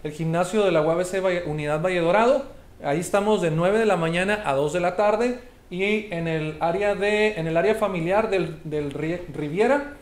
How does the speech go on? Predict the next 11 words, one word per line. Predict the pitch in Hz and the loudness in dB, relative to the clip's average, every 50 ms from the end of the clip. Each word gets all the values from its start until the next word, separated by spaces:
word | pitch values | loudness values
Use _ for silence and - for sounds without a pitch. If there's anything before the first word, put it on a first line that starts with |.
| - - - - - 190 - - - - | -20 -20 -20 -16 -16 -16 -16 -16 -12 -6
eh, | - 160 175 185 185 196 185 160 | -4 0 0 2 2 0 0 0
de | 151 147 | -2 0
nueve | 156 175 196 214 | 2 2 2 4
de | 208 | 4
la | 196 | 4
mañana | 175 160 160 160 170 185 185 | 2 2 0 0 0 -2 -2
a | 185 151 135 | -4 -4 -6
seis | - - 156 156 | -4 -4 -4 -2
de | 151 170 | -2 -2
la | 151 135 120 | -2 -4 -4
tarde. | - 135 127 123 113 | -2 -4 -4 -4 -6